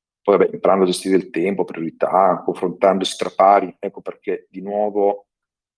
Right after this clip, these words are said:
abbiamo creato il sito Mastermind, perché anche questa qui era una cosa che, almeno in Italia, eh, almeno su certi numeri, mancava assolutamente.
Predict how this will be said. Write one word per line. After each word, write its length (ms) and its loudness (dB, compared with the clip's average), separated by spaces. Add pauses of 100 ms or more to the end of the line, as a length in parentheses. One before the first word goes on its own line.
(200)
abbiamo 220 -10
creato 200 -4
il 40 -12
sito 240 -4
Mastermind, 680 -4
perché 180 -16
anche 160 -14
questa 280 -2
qui 300 -2
era 120 -6
una 100 -6
cosa 260 -4
che, 760 0 (100)
almeno 240 4
in 60 6
Italia, 760 2
eh, 460 -20
almeno 680 -4
su 120 -14
certi 220 -8
numeri, 240 2
mancava 400 0
assolutamente. 880 -8